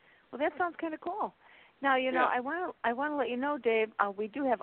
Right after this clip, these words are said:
Speaker 1: a lot of callers on hold
Speaker 2: Okay.
Speaker 1: waiting to talk to you. Uh, are you
Speaker 2: All
Speaker 1: ready
Speaker 2: right.
Speaker 1: to take some calls?
Speaker 2: Let's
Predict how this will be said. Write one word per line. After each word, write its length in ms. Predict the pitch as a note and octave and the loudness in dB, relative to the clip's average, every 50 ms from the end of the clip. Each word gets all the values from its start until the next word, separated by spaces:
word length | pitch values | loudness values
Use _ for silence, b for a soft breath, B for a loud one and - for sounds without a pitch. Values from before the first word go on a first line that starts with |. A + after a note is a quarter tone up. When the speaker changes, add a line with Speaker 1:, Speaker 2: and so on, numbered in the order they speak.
| - | 0
Speaker 1:
a 160 | F3 F3 F3 | 2 2 2
lot 440 | E3+ E3 E3+ E3+ F3 F#3+ G#3+ A#3 A#3 | 2 0 -2 -2 2 4 6 6 6
of 100 | G#3 - - | 4 0 -2
callers 460 | - F3+ D#3+ D#3+ D#3+ D3+ D3+ D#3 - _ _ - _ - | 0 2 2 2 2 0 -4 -6 -8 _ _ -14 _ -4
on 180 | D#3+ D#3+ E3 | -4 -4 -4
hold 420 | E3+ E3 F#3 E3 D#3+ D#3 D#3 C#3+ C#3+ | -4 -4 -2 -2 0 -2 -2 -4 -4
Speaker 2:
Okay. 260 | C#3+ E3+ E3 D3 C3+ - _ - | 0 0 0 0 0 -4 _ -16
Speaker 1:
waiting 440 | D#3+ D#3 E3 F3 F3+ E3+ F#3 F3+ F3+ | -8 -4 -2 -2 -2 -2 -4 -8 -10
to 80 | - - _ _ - | -12 -18 _ _ -2
talk 160 | D#3+ D#3+ - - - - | -2 -2 -2 -4 -10 -6
to 60 | D#3+ | -4
you. 260 | D#3 C#3+ - - - _ B B B B B B B - | -4 -4 -6 -8 -12 _ B B B B B B B -2
Uh, 180 | F3+ F3+ F3 - - | 2 2 4 4 2
are 120 | - F#3 | 2 0
you 100 | F#3+ G3 G3+ | 2 2 2
Speaker 2:
All 40 | - | 2
Speaker 1:
ready 200 | G3 F#3+ G3+ G3+ | 2 2 2 -2
Speaker 2:
right. 100 | G3 - | -6 -6
Speaker 1:
to 60 | - | -6
take 120 | A3 G3+ - - | -6 -6 -6 -8
some 80 | G#3+ | -10
calls? 300 | G#3 - G3+ G3 B3+ E4+ - _ _ _ _ _ _ _ _ _ _ _ - | -2 0 2 2 2 0 -8 _ _ _ _ _ _ _ _ _ _ _ -2
Speaker 2:
Let's 180 | D3 C#3+ - | -2 -2 -2